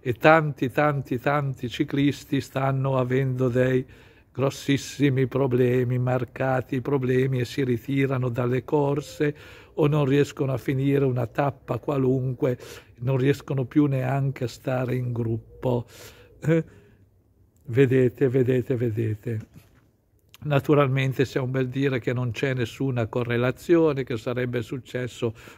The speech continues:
comunque, eccetera, eccetera, ma è quantomeno strano che succeda ad atleti di valore assoluto e ai giovanissimi. Figuratevi cosa, eh, può accadere a chi ha sessanta, settanta, ottanta anni e non ha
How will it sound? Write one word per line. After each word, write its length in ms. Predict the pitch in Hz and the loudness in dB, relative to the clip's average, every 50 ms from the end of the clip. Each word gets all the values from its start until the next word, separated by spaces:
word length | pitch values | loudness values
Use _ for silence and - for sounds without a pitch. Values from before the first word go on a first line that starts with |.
| - _ | -20 _
comunque, 680 | - - 175 156 147 147 147 151 147 147 131 - 135 123 | 0 2 2 4 4 4 2 2 2 0 0 0 0 0
eccetera, 480 | 110 - - 123 123 120 - 120 113 | 0 0 0 0 0 0 -2 -2 -2
eccetera, 540 | 113 110 - - 117 107 101 - - 110 113 | -2 -2 -2 -4 -4 -4 -4 -4 -6 -4 -2
ma 160 | 117 131 139 | 0 2 2
è 80 | 143 139 | 0 0
quantomeno 680 | - 147 143 131 127 - 139 131 139 147 139 131 135 | 0 -2 -4 -4 -4 -6 -4 -4 -2 -2 -2 -4 -4
strano 560 | - - - - 127 131 131 131 127 131 123 | -6 -8 -8 -6 -4 -2 -2 -2 -2 -4 -4
che 220 | 113 - 131 131 131 - - - - - - | -2 -2 -4 -4 -4 -8 -14 -18 -18 -20 -20
succeda 600 | - - - 139 127 - - 139 139 139 123 131 | -20 -6 -4 -4 -4 0 2 4 4 4 4 2
ad 80 | 127 120 | 0 0
atleti 460 | 123 110 - 131 135 135 123 - 135 | -2 -2 -2 0 0 0 0 0 -2
di 280 | 120 117 123 123 120 113 - - - - - - | -2 0 0 -2 -2 -4 -8 -16 -20 -20 -20 -14
valore 400 | - 131 123 131 143 143 143 135 | -4 -2 0 2 2 4 2 2
assoluto 800 | 127 113 - - 151 139 131 131 131 139 135 - 147 139 160 - - | 0 -2 0 0 2 2 2 2 0 -2 -2 0 0 0 0 0 -2
e 200 | - 127 127 120 | -2 -2 0 2
ai 140 | 120 123 | 2 0
giovanissimi. 840 | 117 107 135 127 120 131 120 120 113 110 107 - - - 123 113 120 113 | 0 0 0 0 0 0 -2 -2 -2 -4 -6 -8 -10 -8 -6 -4 -4 -4
Figuratevi 880 | - - 160 165 147 143 139 135 127 127 123 - - 135 123 131 135 131 - - - - - - _ _ | 2 4 4 4 4 2 0 0 0 -2 -4 -4 -4 -2 -2 -2 -4 -6 -8 -16 -20 -20 -20 -20 _ _
cosa, 560 | - - 143 135 120 110 127 123 120 117 - - | -2 0 2 2 2 2 0 -2 -2 -2 -4 -8
eh, 300 | - - 170 170 139 131 | -4 -2 0 0 0 0
può 300 | 113 - - 139 127 123 | -2 -2 0 0 2 2
accadere 720 | 120 120 117 - - 127 117 123 123 127 123 120 127 120 117 | 2 0 -2 -2 -2 0 2 2 2 4 4 2 2 2 2
a 100 | 117 113 | 0 -2
chi 220 | 113 - 131 120 | -4 -4 -4 -2
ha 80 | 120 110 | -2 -4
sessanta, 680 | - - 123 110 - - 127 127 135 135 127 - 123 | -4 -6 -6 -6 -4 -4 -2 -2 -2 -4 -4 -6 -8
settanta, 640 | - - 123 107 - - 127 131 131 123 117 - 117 | -6 -6 -8 -8 -6 -6 -4 -4 -4 -6 -6 -4 -4
ottanta 500 | 120 127 - - 127 127 127 - - 120 | -6 -4 -4 -4 -4 -4 -4 -4 -4 -2
anni 280 | 120 120 120 120 120 135 - | -2 -2 -2 -2 -2 -2 -2
e 180 | - 147 143 | 0 0 0
non 180 | 139 135 127 127 | 2 0 0 0
ha 180 | 123 120 120 | 0 0 -2